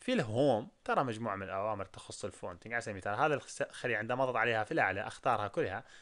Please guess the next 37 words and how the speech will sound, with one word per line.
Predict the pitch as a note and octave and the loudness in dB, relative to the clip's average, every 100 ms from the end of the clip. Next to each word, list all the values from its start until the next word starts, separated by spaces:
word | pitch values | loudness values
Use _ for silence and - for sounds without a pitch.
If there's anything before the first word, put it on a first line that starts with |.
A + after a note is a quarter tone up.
| - C3+ | -4 0
أيضًا | C#3 | 2
أجعل | B2 A2+ A2+ | 4 4 2
الفونت | G#2+ - C3+ A#2 | 0 -2 -2 -2
في | - | -4
المنتصف، | A2+ A2 G2 E2+ G2+ A2+ | -6 -6 -8 -10 -8 -4
أضغط | A#2+ A2+ | -2 -4
منتصف | A#2 A2+ A2+ - | -6 -6 -8 -12
ينقلها | G#2 G#2 G2 | -14 -8 -6
للمنتصف، | F#2 F2+ - - - - - - - - | -8 -10 -16 -16 -16 -20 -20 -20 -8 0
أو | B2+ A2+ | 2 4
أجعل | G#2+ G2+ | 4 4
على | G2 | 2
سبيل | A2 | -2
المثال | G#2+ G#2 | -2 -2
بولد، | F#2+ A2 G#2+ F2 - - _ - | 0 2 2 2 -6 -20 _ 2
أو | C#4 G3 | 6 6
أي | |
شيء | A#2 A2 | 4 -2
أنا | F#2 F#2 | -4 -4
أريد | F#2 F#2+ | -6 -4
أن | |
أعمله. | F#2 F2 E2+ D#2+ - _ - - - | -4 -4 -6 -16 -20 _ -20 -14 2
وهذه | F3 G3 F3 D#3 | 6 8 8 6
نفس | - | -2
الحالة | A#2+ A#2 | 0 0
جيت | A2 A2 | 0 -4
أنا | A2+ G#2+ | -4 -2
أعمل | G#2 G#2+ | -2 0
أيضًا، | G#2 G2 G2 | 0 0 -2
أضعها | G2 G#2+ - G2 - - - | -2 -2 -2 -8 -10 -18 -4
في | A#2+ | -2
المنتصف | A2 A2 G#2+ G#2 G2 G#2+ | -2 -4 -4 -4 -2 0
وأعملها | F#2 F#2 F#2 F#2 F2+ | 0 0 -2 -2 0
بولد. | G#2 F#2 - - - - - - - | 0 -2 -4 -18 -20 -20 -20 -20 -2
طبعًا | E3+ G3 | 4 6
هاي | G#3 | 6
مجموعة | E3+ F3 D#3+ | 4 2 0